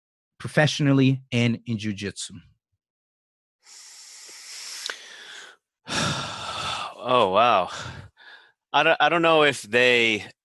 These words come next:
Speaker 2: actually, um, actually match up, but I, I, and I, I kinda mentioned this before, but I think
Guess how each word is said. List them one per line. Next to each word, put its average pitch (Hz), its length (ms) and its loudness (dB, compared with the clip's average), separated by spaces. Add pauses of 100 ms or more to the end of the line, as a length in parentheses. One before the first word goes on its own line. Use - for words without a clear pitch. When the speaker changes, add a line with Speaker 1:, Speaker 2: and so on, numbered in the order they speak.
(260)
Speaker 2:
actually, 107 920 -2 (800)
um, 90 800 -4 (1160)
actually 107 420 -4
match 98 460 -2
up, 98 240 -4 (260)
but 110 300 0
I, 117 240 0
I, 123 280 0 (340)
and 135 140 0
I, 127 280 0
I 123 120 2
kinda 151 240 0
mentioned 113 320 -2
this 95 100 -8
before, 104 420 -6
but 92 240 -4 (140)
I 107 220 -2
think - 380 -4